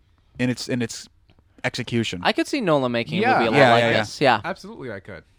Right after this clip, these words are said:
Speaker 2: Yeah.
Speaker 3: And the question is, why, why
Speaker 1: It, it would
Speaker 3: was
Speaker 1: need, it would
Speaker 3: Shyamalan
Speaker 1: need
Speaker 3: not
Speaker 1: Michael
Speaker 3: Nolan?
Speaker 1: Caine.
Speaker 2: Yeah.
Speaker 3: 'Cause this is, this is Nolan level. This is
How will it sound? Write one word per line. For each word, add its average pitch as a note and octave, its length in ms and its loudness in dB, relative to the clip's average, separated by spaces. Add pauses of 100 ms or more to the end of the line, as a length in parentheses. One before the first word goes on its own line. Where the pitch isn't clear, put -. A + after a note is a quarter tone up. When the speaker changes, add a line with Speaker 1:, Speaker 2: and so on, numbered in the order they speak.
(160)
Speaker 2:
Yeah. G#2+ 180 -12 (680)
Speaker 3:
And C#3 100 -8
the D#3+ 40 -8
question F3+ 340 -2
is, E3+ 140 -2
why, D#3 420 2
why C3+ 380 2
Speaker 1:
It, D3 260 2
it D#3 80 -2
would D#3 120 2
Speaker 3:
was C#3+ 100 -2
Speaker 1:
need, D3+ 220 8
it - 20 4 (160)
would E3+ 120 6
Speaker 3:
Shyamalan D#3+ 40 6
Speaker 1:
need E3 120 6
Speaker 3:
not D3+ 160 8
Speaker 1:
Michael D3 80 4
Speaker 3:
Nolan? G3+ 220 4
Speaker 1:
Caine. E3+ 220 -2 (120)
Speaker 2:
Yeah. B2 340 2 (340)
Speaker 3:
'Cause D#3+ 160 -2
this A3 140 -2
is, B3+ 260 -2 (120)
this G3+ 160 2
is A3 180 0
Nolan D3 440 4
level. B2+ 360 0
This D#3+ 180 -4
is E3 320 -10